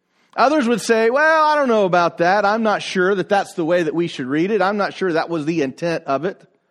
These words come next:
But as we come to this, many times when people preach on Genesis, they are preaching as a history or science lesson.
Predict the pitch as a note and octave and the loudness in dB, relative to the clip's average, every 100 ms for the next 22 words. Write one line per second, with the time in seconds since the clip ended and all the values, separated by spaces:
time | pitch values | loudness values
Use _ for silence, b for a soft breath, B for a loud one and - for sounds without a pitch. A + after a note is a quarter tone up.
0 | _ _ b b b b b G3+ A#3+ A3+ | _ _ b b b b b 2 2 2
1 | B3 G3+ C#4 F4 E4+ F#3 D3+ D#3 - - | 0 -2 0 0 0 0 0 0 -4 -20
2 | b b b E3 F#3+ B3 E4+ D#4 - G#3 | b b b -2 0 2 0 -2 0 2
3 | F#3 F3+ F3 F#3 A3+ G3+ G3+ - B3+ C#4+ | 2 0 0 -2 -2 -2 -4 -4 -2 -2
4 | C#4+ C4 A3+ D#3+ D#3+ C#3+ D#3+ D#3 - - | 0 -2 -2 -2 -2 -2 -2 -4 -6 -4
5 | F#3+ F#3 F#3+ B3 B3 - B3+ - F#3 F#3+ | -2 -2 -2 -4 -4 -4 -6 -2 0 0
6 | F3+ D#3 D3+ - G#3+ - G#3 G#3 F3 F3 | 0 -2 -4 -2 -6 -4 -4 -4 -2 -4
7 | - F3 E3 E3+ - D#3 D3+ D3 - F#2 | -4 -4 -2 -4 -8 -6 -2 -2 -4 -12